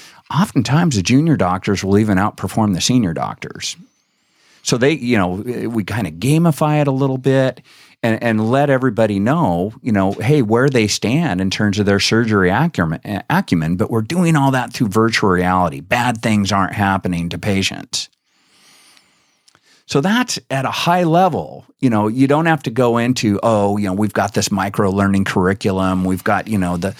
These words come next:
a help desk to help people get set up. You know, we have on-ramp types of," you know,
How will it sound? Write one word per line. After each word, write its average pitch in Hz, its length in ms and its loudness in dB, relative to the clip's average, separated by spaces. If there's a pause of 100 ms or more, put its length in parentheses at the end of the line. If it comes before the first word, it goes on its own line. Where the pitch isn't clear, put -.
(240)
a 104 60 0
help 104 340 0
desk 101 380 2
to 107 60 2
help 104 280 0
people 104 280 0
get 95 260 -4
set 95 300 0
up. 90 460 -4
You 95 80 -4
know, 87 80 -4
we 95 140 -2
have 98 160 -2
on-ramp 95 560 -2
types 95 240 -8
of," 90 160 -8
you 110 100 2
know, 95 80 0